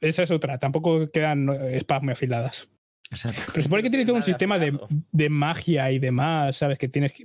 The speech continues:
Speaker 1: pues, conseguir distintos elementos para hacer espadas mágicas y luego tienes espadas de fuego y todo eso. Y... Pero como no las usas, <laughs> ¿sabes? Pues bueno, el juego está limitado en su scope, <laughs> vamos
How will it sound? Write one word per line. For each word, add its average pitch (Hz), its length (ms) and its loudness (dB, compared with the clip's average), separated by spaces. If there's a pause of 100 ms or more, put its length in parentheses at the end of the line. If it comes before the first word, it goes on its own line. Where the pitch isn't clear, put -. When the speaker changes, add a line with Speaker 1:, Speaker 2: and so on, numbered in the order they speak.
Speaker 1:
pues, 139 220 -4
conseguir 143 580 -2
distintos 143 420 -2
elementos 143 520 0
para - 160 0
hacer 139 400 0
espadas 135 340 -2
mágicas 143 580 -2
y 143 40 -2
luego 139 160 0
tienes 139 140 -2
espadas 139 200 -2
de 143 60 -2
fuego 139 500 -2
y 139 80 0
todo 143 140 0
eso. 139 200 -4
Y... 135 140 -2 (1000)
Pero 147 120 -2
como 156 160 0
no 165 60 2
las 175 140 0
usas, 185 480 0 (160)
<laughs> - 360 -2
¿sabes? 175 340 2
Pues 160 180 0
bueno, 160 200 2
el 127 80 0
juego 165 160 0
está 147 160 -2
limitado 139 380 0
en 147 60 -2
su 135 320 0
scope, 127 540 -2
<laughs> - 100 -20
vamos 180 240 0